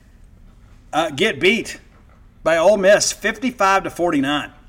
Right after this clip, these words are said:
A barn burner of a game. If you like college football, and many of you were, recruit, were, were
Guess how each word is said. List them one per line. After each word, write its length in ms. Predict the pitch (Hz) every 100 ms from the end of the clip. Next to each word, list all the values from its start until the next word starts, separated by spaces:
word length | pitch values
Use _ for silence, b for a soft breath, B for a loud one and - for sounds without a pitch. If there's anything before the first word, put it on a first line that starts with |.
| - - - - _ - - - -
A 120 | 143 147
barn 360 | 135 202 254
burner 320 | 208 202 196
of 100 | 160
a 40 | 127
game. 260 | 143 165
If 120 | 147 151
you 80 |
like 240 | 160 208 226
college 320 | 202 202 -
football, 400 | 196 196 175 175
and 100 | 165
many 160 | 165 175
of 80 |
you 140 | 160 160
were, 60 |
recruit, 360 | 135 127 - 165
were, 140 | 151
were 240 | 147 139